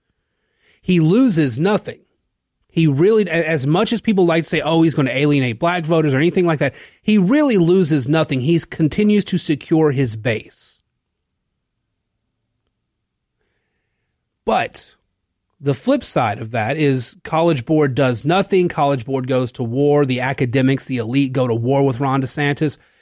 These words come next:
That just justifies everything that DeSantis has been saying. Or College Board says, "Okay, we'll go back and re-, we'll rework this course."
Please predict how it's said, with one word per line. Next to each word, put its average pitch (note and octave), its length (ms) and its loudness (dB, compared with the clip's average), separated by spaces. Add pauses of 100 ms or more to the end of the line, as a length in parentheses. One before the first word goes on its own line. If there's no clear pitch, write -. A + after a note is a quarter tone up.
(220)
That C3+ 200 -4
just C#3 200 -4
justifies C3+ 760 -2
everything C#3 400 -2
that C#3+ 240 -6
DeSantis C#3 380 -6
has C3 160 -12
been C3+ 180 -6
saying. D3 360 -4 (100)
Or E3 420 2 (340)
College F3 360 -2
Board D#3 180 -2
says, C#3+ 220 -2
"Okay, D3 220 -2
we'll C3 180 0
go C3+ 180 0
back B2 240 -2
and A#2+ 120 -4
re-, C3+ 140 -2
we'll C#3 220 2
rework B2 440 0
this - 180 -8
course." - 320 -4